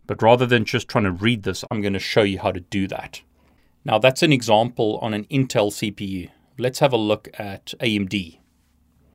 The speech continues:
So here's another laptop. This example is running Windows eight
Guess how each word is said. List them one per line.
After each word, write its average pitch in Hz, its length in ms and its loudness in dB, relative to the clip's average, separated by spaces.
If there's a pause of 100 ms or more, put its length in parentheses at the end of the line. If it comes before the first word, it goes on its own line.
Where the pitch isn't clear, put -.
(480)
So - 160 -4
here's 131 200 6
another 127 260 4
laptop. 135 560 2 (340)
This 117 300 0
example 110 540 2
is 92 160 -2
running 101 280 4
Windows 95 400 -2
eight - 400 -4